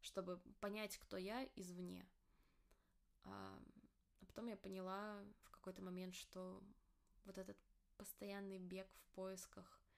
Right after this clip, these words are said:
себя, причем в поисках себя, а,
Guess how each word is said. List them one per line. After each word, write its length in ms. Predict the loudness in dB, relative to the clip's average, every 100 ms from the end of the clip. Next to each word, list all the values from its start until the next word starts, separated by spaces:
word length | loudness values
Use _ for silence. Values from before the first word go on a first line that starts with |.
| -20 -12
себя, 520 | -4 0 2 4 2 0 -6
причем 280 | -6 -2 -2
в 80 | 0
поисках 500 | 4 4 2 -4 -6
себя, 480 | -2 0 0 0 -6 -16 -20 -20 -20 -8
а, 380 | -2 2 2 0